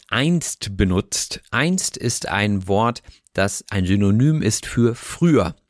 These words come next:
Also einst war ich im Kindergarten. Früher war ich im Kindergarten.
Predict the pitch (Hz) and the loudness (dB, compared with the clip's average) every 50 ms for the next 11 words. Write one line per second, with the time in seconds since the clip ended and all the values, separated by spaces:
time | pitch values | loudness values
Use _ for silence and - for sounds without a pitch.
0 | - - - - - - _ - 98 90 90 - - _ - - 101 120 135 151 | -20 -20 -20 -20 -20 -18 _ -6 -4 -4 -4 -4 -6 _ -4 0 0 2 2 2
1 | 156 - - - - - 90 98 104 107 101 82 98 - - 98 - - - 107 | 0 0 -2 -2 -2 -2 0 0 2 0 0 -2 -6 -8 -8 -8 -6 -2 0 2
2 | 107 95 92 - 85 80 82 80 - - 80 82 80 - - - - - - 120 | 2 2 0 0 0 0 0 -2 -2 -4 -10 -10 -10 -12 -12 -12 -6 0 2 4
3 | 127 120 123 117 107 107 - - 127 123 - 135 127 110 90 85 80 76 76 76 | 4 4 4 4 2 2 0 -2 -4 0 2 2 2 4 2 2 0 -2 -2 -2
4 | - - 82 78 | -6 -8 -10 -10